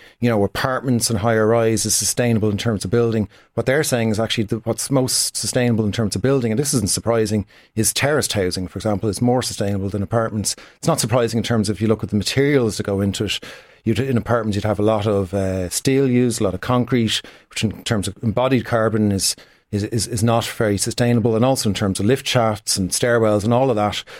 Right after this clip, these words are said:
whereas in terraced housing or maybe in duplexes with apartments on the ground floor, it's more sustainable in terms of what your building materials. And I think one of the interesting things as well, it also aligns with,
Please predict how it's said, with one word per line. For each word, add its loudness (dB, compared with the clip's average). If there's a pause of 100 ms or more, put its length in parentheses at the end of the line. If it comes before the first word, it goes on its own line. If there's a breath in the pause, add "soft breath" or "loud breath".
(200 loud breath)
whereas 2
in 2
terraced 0
housing 2
or 0
maybe 0
in 0
duplexes -2
with -10
apartments -4
on -6
the -6
ground -2
floor, 0 (280 soft breath)
it's -6
more 4
sustainable 0
in 0
terms 0
of -4
what 0
your 0 (200)
building 2
materials. 0 (560 loud breath)
And 2 (480)
I 2
think 0
one 4
of 2
the 4
interesting 2
things 2
as 4
well, 4
it 2
also 4
aligns 4
with, -2